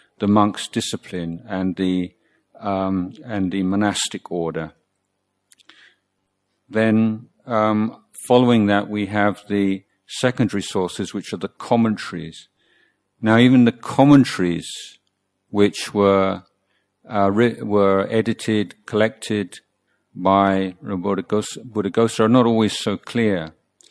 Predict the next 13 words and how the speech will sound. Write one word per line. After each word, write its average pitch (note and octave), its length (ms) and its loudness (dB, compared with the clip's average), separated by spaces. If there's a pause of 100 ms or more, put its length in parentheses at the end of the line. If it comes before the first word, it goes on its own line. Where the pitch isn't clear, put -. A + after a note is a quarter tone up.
(360)
And G#2 200 -4
so A2 120 4
then A2 180 4
you A2+ 160 2
have, G#2 340 0
like, G2 120 -4
a G2+ 120 -10 (100)
third A#2 280 2
layer F2+ 440 -2
and F2+ 100 -6
a F2 60 -12 (140)
fourth B2+ 340 -4
layer. F2 400 -6